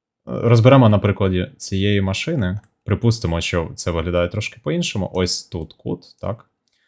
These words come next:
Тайла па-, палети не існує тут, і у нас є другий предмет отут.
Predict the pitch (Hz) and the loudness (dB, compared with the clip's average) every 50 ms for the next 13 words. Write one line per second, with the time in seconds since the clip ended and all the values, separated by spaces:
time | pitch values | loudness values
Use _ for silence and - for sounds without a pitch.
0 | _ _ _ _ - 87 82 85 82 80 82 82 101 110 - _ - - _ - | _ _ _ _ -2 0 2 2 2 0 -2 -4 -8 -12 -14 _ -20 -20 _ -2
1 | 87 85 - - - - 87 85 82 - - 82 85 90 110 117 - - 160 170 | -2 -2 -2 -4 -2 0 0 0 0 0 -2 -4 -4 -4 -4 -4 -4 -4 -2 -2
2 | 170 156 156 - 135 135 - - _ _ _ _ _ _ _ _ _ _ 92 92 | -2 -2 -2 -2 -4 -6 -6 -10 _ _ _ _ _ _ _ _ _ _ -2 0
3 | 95 113 127 - - 98 95 95 87 87 90 90 95 90 - 85 73 80 80 80 | 2 2 2 2 0 0 0 0 2 0 0 0 0 0 -2 -4 -4 -4 -4 -6
4 | - 82 80 85 82 - _ _ _ | -6 -8 -10 -12 -14 -18 _ _ _